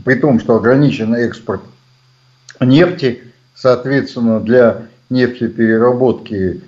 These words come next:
сырья, как хоть залейся, что называется, а, значит, что-то где-то, а, в-, если в трубу что-то втекает, из неё вытекает, а уровень понижается, это значит, что где-то есть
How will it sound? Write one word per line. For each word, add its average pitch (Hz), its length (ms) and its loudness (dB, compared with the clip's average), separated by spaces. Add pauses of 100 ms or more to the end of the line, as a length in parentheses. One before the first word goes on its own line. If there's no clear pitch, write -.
(300)
сырья, 113 800 2
как - 200 -8
хоть 127 200 -2
залейся, 165 600 2
что 185 140 -8
называется, 151 920 0 (540)
а, 110 420 2
значит, 117 280 -2
что-то 208 540 2
где-то, 135 920 -2 (280)
а, 110 720 4
в-, 113 480 -6
если 143 420 2
в - 140 -4
трубу 135 540 0 (400)
что-то 117 400 0
втекает, 104 600 0
из 104 160 -4
неё 120 200 2
вытекает, 101 640 0
а 113 80 4
уровень 110 400 0
понижается, 175 880 2 (300)
это 185 280 0
значит, 160 380 0
что 143 120 -10
где-то 147 500 -2
есть 135 440 -2